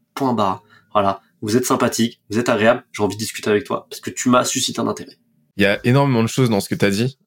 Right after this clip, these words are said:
Speaker 2: Euh, alors, premier, premièrement, le truc vraiment, euh, qui englobe tout ça, c'est, euh, vraiment cette idée d'honnêteté et d'apport de valeur.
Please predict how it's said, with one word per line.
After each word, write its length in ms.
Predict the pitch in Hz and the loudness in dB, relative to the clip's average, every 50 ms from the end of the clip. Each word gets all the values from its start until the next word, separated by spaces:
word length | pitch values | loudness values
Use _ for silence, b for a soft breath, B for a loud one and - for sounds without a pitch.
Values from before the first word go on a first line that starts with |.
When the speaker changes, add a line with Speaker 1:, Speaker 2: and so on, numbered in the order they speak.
| - - | -4 -2
Speaker 2:
Euh, 260 | 92 90 90 92 - 165 _ _ _ _ _ - - - | 0 0 0 -2 -4 -6 _ _ _ _ _ -20 -8 0
alors, 180 | - 107 104 - | 0 0 0 0
premier, 340 | - - - 139 147 147 139 139 131 - - | 0 0 2 2 4 2 2 0 -2 -6 -8
premièrement, 380 | - - 131 123 123 120 135 139 | -2 0 0 2 2 2 2 2
le 120 | 120 101 | 0 -2
truc 460 | - - - - 131 123 - - - _ - | -2 -4 0 0 0 0 0 -6 -16 _ -6
vraiment, 540 | - 92 98 107 110 110 113 110 104 - _ _ _ _ _ _ - | -4 0 2 4 4 4 4 2 0 -2 _ _ _ _ _ _ -14
euh, 100 | - 69 53 _ _ | -12 -12 -14 _ _
qui 140 | - - 90 | -6 -2 0
englobe 340 | 92 92 104 120 117 - - | 2 4 4 2 2 0 -4
tout 120 | - - - | -10 -4 0
ça, 260 | - 101 110 117 - - | 2 2 2 2 0 -4
c'est, 260 | - - 104 101 104 | -4 -2 2 4 4
euh, 180 | 101 95 85 76 - _ _ _ - | 4 4 2 0 -6 _ _ _ -8
vraiment 300 | 90 80 101 107 123 143 | -2 0 2 2 2 2
cette 200 | - 110 - - | 0 -2 -6 -4
idée 120 | 101 101 | -2 0
d'honnêteté 540 | 98 104 104 104 104 85 - - 110 107 _ _ _ _ _ _ _ _ _ - | 2 4 4 4 2 0 0 -2 -2 -2 _ _ _ _ _ _ _ _ _ -2
et 220 | - 90 87 87 | 0 2 2 4
d'apport 260 | 87 95 82 - 95 | 2 2 2 2 2
de 80 | 92 95 | 2 2
valeur. 240 | 95 98 95 85 | 2 2 2 0